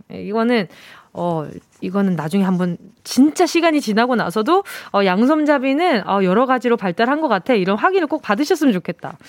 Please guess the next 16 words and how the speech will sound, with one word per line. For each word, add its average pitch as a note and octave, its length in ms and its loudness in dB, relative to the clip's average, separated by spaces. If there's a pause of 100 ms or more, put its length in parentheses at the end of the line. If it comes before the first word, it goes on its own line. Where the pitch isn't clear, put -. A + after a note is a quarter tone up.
(460)
케이 G#4 300 4
팔 G#4 180 0 (260)
공 G#4 260 4
칠 F#4+ 280 0
이 D4 160 4
님이요. G#3 480 0 (1000)
"오늘 A#3+ 400 4
딸이 D4+ 320 2
몸이 A3+ 320 4
으스스하다고 D#4 920 0
해서 F3+ 440 -2
큰맘 A4+ 380 0
먹고 D4 380 0 (300)
육개장을 A3 420 0
맛있게 D3+ 340 -8
끓여줬는데요. B3 880 0